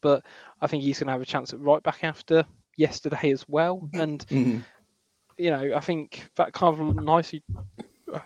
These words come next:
Speaker 1: was gonna say it nicely drags into the second half, apart from,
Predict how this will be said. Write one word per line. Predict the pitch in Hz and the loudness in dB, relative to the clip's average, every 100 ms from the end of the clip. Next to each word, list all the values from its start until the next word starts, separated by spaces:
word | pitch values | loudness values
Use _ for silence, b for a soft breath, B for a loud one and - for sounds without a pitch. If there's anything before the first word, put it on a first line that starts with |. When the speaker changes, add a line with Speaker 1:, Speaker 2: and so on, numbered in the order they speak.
| - - | -14 -16
Speaker 1:
was | 156 | -6
gonna | 170 | -2
say | 165 | 0
it | 135 | 0
nicely | 151 151 147 143 | 2 2 0 -2
drags | 143 139 - | 0 0 -2
into | 147 139 | -10 -4
the | |
second | - 139 139 | 0 0 0
half, | 151 139 - | -4 -4 -6
apart | - 156 131 | 0 2 2
from, | - 156 | 0 0